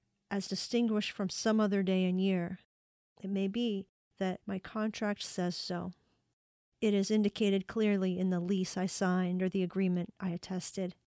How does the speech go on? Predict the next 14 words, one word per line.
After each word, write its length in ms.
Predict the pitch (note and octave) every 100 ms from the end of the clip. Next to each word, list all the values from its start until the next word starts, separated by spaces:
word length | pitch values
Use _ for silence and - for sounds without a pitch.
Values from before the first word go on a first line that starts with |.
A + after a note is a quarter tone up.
| _ _ _ _ _
It 100 | A3
is 140 | G3+
curious 560 | - - C#4+ A#3 G3+ -
how 140 | G3+
much 320 | F#3+ F3+ - -
difference 600 | G#3 - F#3 F#3 - -
can 200 | G3+ F#3+
be 100 | F#3
marked 520 | F#3 F#3 F3 - - - _
between 420 | - - G#3 G3
two 220 | - A#3+
dates, 600 | A3+ A3+ F#3 - - - - _ _ -
December 380 | - F3+ E3+
thirty-first 800 | E3 E3+ E3+ - G#3 A3+ B3+ -